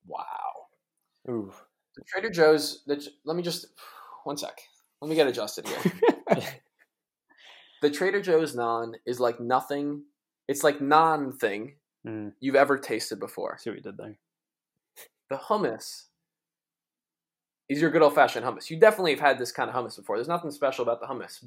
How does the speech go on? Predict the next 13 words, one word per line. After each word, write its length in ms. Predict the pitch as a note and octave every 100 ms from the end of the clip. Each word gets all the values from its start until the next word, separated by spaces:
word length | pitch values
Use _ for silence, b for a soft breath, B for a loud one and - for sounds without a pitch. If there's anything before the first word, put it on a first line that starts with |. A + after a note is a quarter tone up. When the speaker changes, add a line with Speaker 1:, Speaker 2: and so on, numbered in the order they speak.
| -
Speaker 1:
But 460 | F#3+ G3+ - - - _ _ _ _ _ _
the 80 | B2
naan, 680 | A#2+ D3+ F#3+ C#3 A#2+ A#2 A#2+ _ _ _ _ _ _ _ _ _ _ _ _ _ _
you 120 | B2
put 240 | A#2+ G3 G3
it 60 |
in 100 | G3
your 100 | D3+
microwave, 640 | C#3 C3+ C3 A#2 A2+ A2+ - _ _ _
hit 340 | - D#3+ -
the 140 | B2+ A#2+
one-minute 840 | A#2 B2 E3 E3 D#3+ D#3 - B2
button, 420 | B2 D3 E3 G#3+